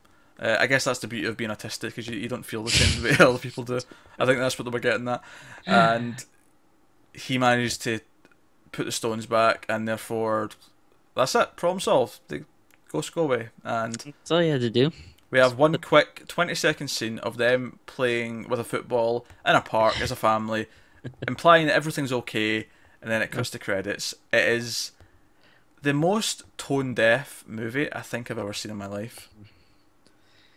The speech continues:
Speaker 2: It, it seemed like they were just, like, you know, it seemed like they forgot they were doing a horror movie,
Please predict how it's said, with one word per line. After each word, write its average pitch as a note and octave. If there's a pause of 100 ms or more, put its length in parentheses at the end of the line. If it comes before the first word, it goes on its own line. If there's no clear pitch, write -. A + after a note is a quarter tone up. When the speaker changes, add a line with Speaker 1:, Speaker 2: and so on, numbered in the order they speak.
(260)
Speaker 2:
It, A#2+ (500)
it B2
seemed D#3+
like A#2+
they A2+
were G#2+
just, G#2+
like, G#2 (1000)
you A#2
know, G2+ (420)
it B2+
seemed E3+
like D#3+
they B2+
forgot B2
they C3
were B2+
doing A#2+
a A#2
horror A#2
movie, A#2